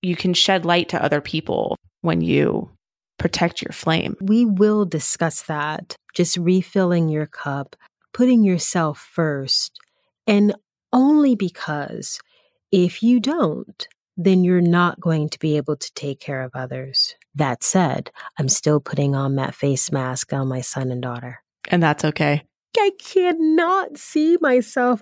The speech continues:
Speaker 2: "Oh, let me get my mask on, Phoenix, Sydney. I'll give one more, one moment here." Don't come at me, people. I know it's not the right thing to do.
Speaker 1: Oh, this was lovely. Thank you.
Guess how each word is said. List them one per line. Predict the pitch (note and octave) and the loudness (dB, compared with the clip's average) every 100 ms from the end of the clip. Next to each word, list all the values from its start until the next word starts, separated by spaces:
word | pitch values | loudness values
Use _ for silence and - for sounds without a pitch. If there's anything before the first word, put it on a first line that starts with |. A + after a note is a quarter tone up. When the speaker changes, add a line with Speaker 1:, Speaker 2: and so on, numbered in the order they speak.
| - | 2
Speaker 2:
"Oh, | E4+ | 2
let | D#4+ D4 | 2 0
me | C#4+ | 0
get | D4+ | 0
my | C#4 D4+ | 0 2
mask | E4 B3 G#3+ - | 2 2 0 -2
on, | G#3+ G#3 G#3 | 0 0 2
Phoenix, | A3+ G3+ G3 G3 | 2 2 2 -2
Sydney. | G#3+ F#3+ G#3 G#3 | -2 2 2 2
I'll | - G#3+ | -2 0
give | A#3 | 2
one | A#3+ C4+ | 4 4
more, | C#4+ D4+ - | 2 2 0
one | B3+ D#4 | 2 2
moment | E4+ B3 E3 | 4 2 0
here." | D3 C#3 E3 _ | -4 -4 -6 _
Don't | F#3 F#3 | 2 2
come | F#3 F3 | 4 4
at | D3 D#3+ | 2 0
me, | C#3 | -4
people. | - C3+ B2+ B2+ B2+ - | -4 -6 -4 -4 -6 -8
I | C#3 | -8
know | B2+ B2 C3 | -8 -8 -10
it's | - - | -12 -12
not | C#3+ C#3 _ _ _ - | -12 -12 _ _ _ -18
the | C#3 | -12
right | C3 A#2 - | -12 -12 -12
thing | A#2+ A#2+ | -14 -14
to | - | -18
do. | - - - - | -20 -18 -18 -2
Speaker 1:
Oh, | F4 D#4+ C4 B3 | 2 4 4 2
this | D4 - | 2 0
was | C4 F3+ | 0 2
lovely. | F3 - E3 E3+ - _ | 0 2 2 2 0 _
Thank | - A#3+ B3+ | 0 0 2
you. | G3+ F#3 F#3+ | 2 2 2